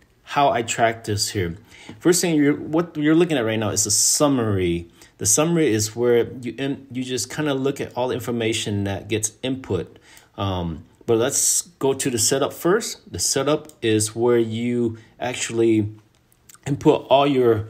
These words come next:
stock ticker information, uh, current price.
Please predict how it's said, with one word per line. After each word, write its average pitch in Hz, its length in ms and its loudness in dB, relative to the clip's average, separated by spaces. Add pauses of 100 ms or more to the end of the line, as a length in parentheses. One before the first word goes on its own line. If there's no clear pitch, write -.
(220)
stock - 540 -2 (160)
ticker 202 580 0
information, 160 720 -2 (460)
uh, 98 180 -2
current 131 300 -2
price. 123 640 0